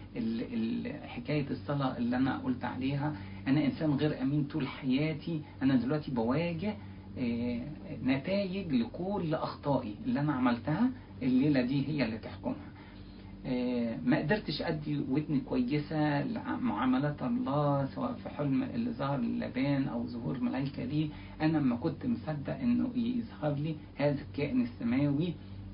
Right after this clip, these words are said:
علشان خاطر ايه؟ يمسك فيه.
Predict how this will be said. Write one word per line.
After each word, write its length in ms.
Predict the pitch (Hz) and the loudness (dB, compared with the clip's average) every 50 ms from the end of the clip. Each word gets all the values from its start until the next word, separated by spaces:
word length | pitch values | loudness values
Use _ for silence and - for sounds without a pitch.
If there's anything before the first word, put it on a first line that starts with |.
| 127 | -4
علشان 400 | 113 120 127 127 - - 151 135 | -2 -2 0 -2 0 0 0 0
خاطر 340 | - - - 151 147 - 151 147 | 0 0 -2 -2 0 0 -2 -2
ايه؟ 240 | - 160 185 214 - - - - - - - - - - - - - - - - | 0 -2 -2 -4 -4 -8 -12 -14 -16 -16 -16 -16 -16 -16 -16 -16 -16 -16 -6 0
يمسك 560 | - 147 196 208 208 175 147 - - 165 - - | 2 4 6 6 4 2 0 -2 -4 -6 -6 -6
فيه. 280 | - - 220 98 - | -4 -4 -2 -2 -2